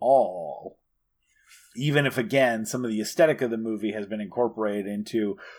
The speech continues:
"Wouldn't it be cool if we dressed like these bad guys?" That doesn't mean that, like, the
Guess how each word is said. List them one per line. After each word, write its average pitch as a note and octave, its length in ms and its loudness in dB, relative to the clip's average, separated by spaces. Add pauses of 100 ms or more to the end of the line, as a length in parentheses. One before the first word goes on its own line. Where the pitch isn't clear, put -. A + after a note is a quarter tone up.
(500)
"Wouldn't E3 400 6
it - 40 -16
be D3+ 140 0
cool E3 340 6
if C3+ 120 4
we C3+ 100 6
dressed A#2 340 4
like A#2 200 0
these G#2+ 180 -4
bad F#3 320 6
guys?" A2+ 840 2 (400)
That C3+ 180 0
doesn't C#3+ 380 0
mean A#2 260 -8
that, A2 160 -4
like, G#2 300 -8 (140)
the G2+ 420 -6